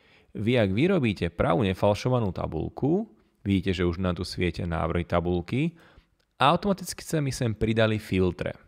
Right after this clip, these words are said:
Filter reprezentuje takýto krásny štvorček s šípkou smerujúcou nadol.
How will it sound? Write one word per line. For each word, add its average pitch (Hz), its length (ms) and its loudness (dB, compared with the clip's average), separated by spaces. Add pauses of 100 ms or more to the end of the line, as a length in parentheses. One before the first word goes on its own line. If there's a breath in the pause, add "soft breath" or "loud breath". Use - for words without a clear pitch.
(840 soft breath)
Filter 156 480 2
reprezentuje 113 720 4
takýto 98 400 -2
krásny 101 560 2
štvorček 98 800 0
s 87 320 -4
šípkou 117 560 -4
smerujúcou 90 640 -2
nadol. 82 480 -2